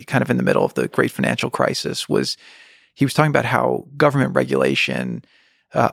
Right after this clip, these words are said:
often was put in place to deal with old crises, right? So it was never gonna solve future problems. It was more to kind of create,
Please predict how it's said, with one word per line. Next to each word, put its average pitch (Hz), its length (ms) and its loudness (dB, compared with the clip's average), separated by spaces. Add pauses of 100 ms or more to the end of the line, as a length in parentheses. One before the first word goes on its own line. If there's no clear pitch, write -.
often 151 500 2
was - 120 -4
put - 180 -2
in - 100 -6
place - 360 0
to - 140 -10
deal 135 220 0
with 127 180 -4
old - 180 2
crises, - 600 -4
right? 135 180 -2
So 139 140 0
it - 20 4
was 131 160 0
never 143 260 0
gonna 117 140 -2
solve - 320 -2
future 143 340 -2
problems. - 640 -2
It - 80 -2
was 127 180 -2
more 135 480 2 (340)
to 131 100 2
kind 123 180 2
of - 140 -6
create, 127 560 0